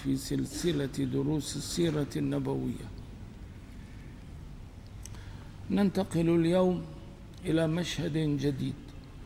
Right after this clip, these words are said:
من مشاهد السيرة النبوية التي نستعرضها أولا من الناحية التاريخية،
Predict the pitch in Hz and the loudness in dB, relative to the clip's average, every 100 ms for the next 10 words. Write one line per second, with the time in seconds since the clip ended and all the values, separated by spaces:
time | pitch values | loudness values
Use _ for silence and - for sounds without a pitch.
0 | - - - - - 135 160 151 151 135 | -12 -12 -12 -12 -6 2 4 4 2 4
1 | 175 170 151 143 147 - 170 165 151 - | 4 6 4 4 0 2 4 4 2 0
2 | 151 143 143 147 147 160 151 143 139 147 | 0 2 4 6 8 8 6 2 2 2
3 | 143 170 - 147 151 - - - - - | 2 2 2 0 0 -2 -6 -12 -12 -4
4 | 139 147 - 160 151 165 170 165 143 151 | 0 0 2 2 4 4 4 4 4 4
5 | 165 165 156 156 156 147 147 147 147 143 | 4 4 4 4 2 2 2 2 2 2
6 | 147 139 165 143 135 135 - 143 151 147 | 2 0 0 0 0 -4 0 2 4 2
7 | 143 170 170 170 | 2 4 4 2